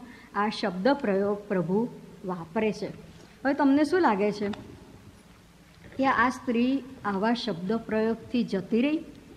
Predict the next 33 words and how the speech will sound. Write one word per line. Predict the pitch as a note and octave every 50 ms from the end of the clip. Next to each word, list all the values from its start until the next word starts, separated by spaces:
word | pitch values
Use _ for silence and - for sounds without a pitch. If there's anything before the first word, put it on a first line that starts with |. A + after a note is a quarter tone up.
| - - - - - - - - - - - -
અત્યારે | C4 C4 - D#4 D4+ D4
મને | D4 D4 C#4+ C#4+ C#4+
એક | C#4+ C#4
વાર્તા | C4+ A#3 G#3+ G#3 G#3 - - D4
યાદ | D#4+ C#4+ A3+ G#3+ G#3
આવે | G#3+ G#3 A3 A3
છે | A3+ - C4+
કે | - A3+
ફ્લાઉન્ડર | - - B3+ A3+ G#3 G#3+ A#3 B3 C4 D4 E4 C#4+
નામની | E4+ D#4 A#3+ A#3 A#3 A#3+ A#3+
નાની | A#3+ G#3+ G3 G3+ A3 A#3+ A#3+
માછલી, | A3+ G3 F#3 - - - D#3+ D#3 D#3+ - - - - - - - - - - - -
નાની | A3 G#3+ A3 A#3+ B3+ C#4+ D#4+
માછલી | D#4 C#4+ B3+ A#3+ A#3+ - - C4 C4+
હોય | A3+ A3 C#4+ E4 A#3+ G#3+ B3+ - - - - - - - - - - - -
એ | C4
મોટી | C4 C4 B3 A#3+ B3 - D4+
માછલી | D4 C#4 B3 A3+ A#3 - C4 C4+ C#4+
શાર્કના | B3+ - - A#3+ G3+ G3+ G3+ - A#3 A#3+ A#3+
મોઢામાં | A#3+ G#3+ F#3+ F#3 G3 G3+ A3 A3
પેસી | G#3 G#3+ G#3 G#3 G#3 - G3+
જાય | F#3+ F#3+ F#3 F#3
છે. | F#3 - A3+
શાર્ક | - - A#3+ A3+ A#3+ A#3+ -
પેલી | B3+ B3+ B3+ B3 B3 - - - - - - - - - -
શ્વાસ | - B3 A3+ A#3+ B3 A#3+ -
લે | D4+ F4 E4
ને | C#4 C4+
તો | - C4
મોઢું | B3+ A#3+ A#3 A3+ B3+ B3
ખુલ્લું | B3 - A#3+ A#3 A3+ B3+
કરે | B3 C#4 D4+ F#4 E4+
ને, | B3 G#3 G#3